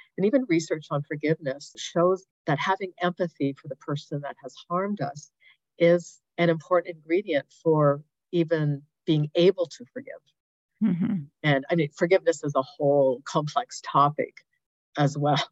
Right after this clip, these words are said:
Speaker 1: <laughs> But even apart from forgiveness,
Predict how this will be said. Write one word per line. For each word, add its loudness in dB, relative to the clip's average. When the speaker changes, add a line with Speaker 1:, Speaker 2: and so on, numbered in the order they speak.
Speaker 1:
<laughs> -16
But 0
even 0
apart 0
from -2
forgiveness, -4